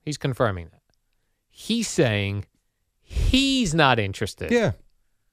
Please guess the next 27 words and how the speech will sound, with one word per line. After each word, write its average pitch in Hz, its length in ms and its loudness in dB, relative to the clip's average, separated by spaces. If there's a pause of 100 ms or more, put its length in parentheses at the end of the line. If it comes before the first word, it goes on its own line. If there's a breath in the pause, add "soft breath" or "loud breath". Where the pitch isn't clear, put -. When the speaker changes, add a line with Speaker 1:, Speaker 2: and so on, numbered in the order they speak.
(140)
Speaker 2:
What's, 190 220 2
uh, 202 80 4
what's 180 180 2
so 190 100 4
hard 190 120 2
to 156 60 0
figure 180 220 0
out 165 100 4
about 233 160 2
Speaker 1:
Why'd 381 140 2
Speaker 2:
that? - 20 -2
Speaker 1:
the 277 160 2
agent 240 260 0
reach 240 220 2
out 262 220 2
then 170 120 6
if - 100 6
Speaker 2:
Because 165 180 4
Speaker 1:
he's 131 60 -2
Speaker 2:
the 151 160 6
agent's 156 360 2
got 143 240 4
his 135 200 2
client 147 440 2
on 151 100 2
television. 101 680 0 (180)
Speaker 1:
Uh-huh. 110 400 0